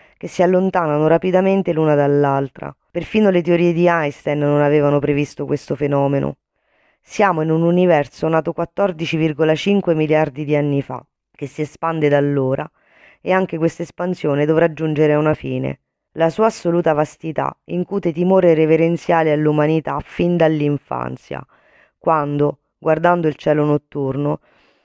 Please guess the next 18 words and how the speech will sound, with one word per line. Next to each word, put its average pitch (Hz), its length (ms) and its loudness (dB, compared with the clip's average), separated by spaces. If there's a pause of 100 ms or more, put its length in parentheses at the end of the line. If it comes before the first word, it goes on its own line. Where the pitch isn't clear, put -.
(140)
vede 185 220 2
una 165 140 2
miriade 170 400 2
di 156 140 -4
stelle 143 680 -4
che 170 140 -10
sono 180 300 0
solo 175 260 2
quelle 185 260 2
della 160 200 2
nostra 147 380 -2
galassia. 135 680 -6 (720)
Che 185 160 -10
cosa 214 240 0
c'è 151 220 0
fuori 143 320 -6
di 143 160 0
essa? 143 520 -6